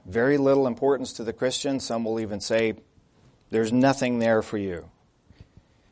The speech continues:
And yet that's a very foolish thing to say, because I seem to recall Jesus taking a walk with a couple of disciples after the resurrection and saying to them,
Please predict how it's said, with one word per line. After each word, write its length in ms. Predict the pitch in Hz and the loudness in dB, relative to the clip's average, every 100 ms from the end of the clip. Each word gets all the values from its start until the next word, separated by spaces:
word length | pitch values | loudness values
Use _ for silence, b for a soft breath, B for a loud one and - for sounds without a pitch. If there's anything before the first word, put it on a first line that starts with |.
| b - _ _ _ - - | b -20 _ _ _ -20 -6
And 160 | 113 | -2
yet 180 | 117 117 | 0 0
that's 220 | 120 110 | 0 -2
a 60 | 104 | -2
very 400 | 113 113 107 98 - _ _ - _ | 2 2 0 -6 -14 _ _ -20 _
foolish 480 | - 123 120 104 - | -2 2 2 0 -2
thing 260 | 110 101 | -6 -6
to 80 | - | -6
say, 320 | - 120 107 | -4 0 -2
because 600 | 87 95 107 98 92 - _ _ _ _ - b b b b b - _ _ _ | -2 -4 -2 -2 -2 -10 _ _ _ _ -20 b b b b b -20 _ _ _
I 160 | 107 104 | -8 -4
seem 280 | - 151 135 | -2 0 2
to 80 | 104 | 2
recall 560 | 101 - - 135 110 | 0 -2 4 8 8
Jesus 440 | 95 117 104 101 - | 6 0 0 -4 -2
taking 360 | 117 110 104 | -2 -2 -4
a 80 | 95 | 0
walk 360 | 98 110 110 107 | 4 4 4 0
with 120 | 98 | -4
a 40 | |
couple 300 | - 107 101 | -2 -4 -4
of 80 | 87 | -6
disciples 720 | 92 - 127 123 101 95 92 | -8 -2 0 0 0 -2 0
after 260 | 98 - 98 | -2 -4 -6
the 100 | 98 | 0
resurrection 720 | 101 101 98 117 117 104 98 | 0 2 2 2 2 -6 -6
and 160 | 98 | -6
saying 360 | - 120 117 113 | -4 -2 -2 -4
to 100 | 107 | -4
them, 380 | 101 98 95 | -4 -4 -4